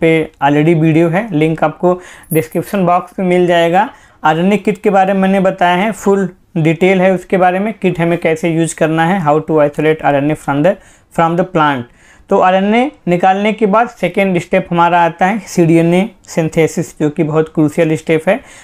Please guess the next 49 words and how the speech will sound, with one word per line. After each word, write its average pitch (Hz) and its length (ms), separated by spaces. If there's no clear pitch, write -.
हम 190 280
ऐसा 180 220
इसलिए 214 320
करते 220 280
हैं 226 160
कि 240 100
आरएनए 175 420
हमारा 185 260
बहुत 170 240
दि-, 147 300
ज़्यादा 165 360
स्टेबल 175 360
नहीं 165 240
होता 170 260
है, 180 80
काफ़ी 170 320
दिन 165 260
तक 170 180
हमको 170 480
स्टोर 185 400
नहीं 160 340
कर 208 120
सकते 196 340
हैं। 208 240
तो 185 100
जैसे 170 360
ही 208 100
आप 202 240
आरएनए 165 360
को 185 140
आइसोलेट 175 440
कर 185 120
लीजिए, 165 380
तुरंत 190 260
क्वांटिफिकेशन 185 720
करने 190 340
के 196 80
बाद 190 280
आपको 190 320
सीडीएनए 175 640
में 170 140
आपको 170 300
कन्वर्ट 160 300
कर 165 120
लेना 156 340
है। 196 120
तो 196 120
हम 156 100
इसको 165 160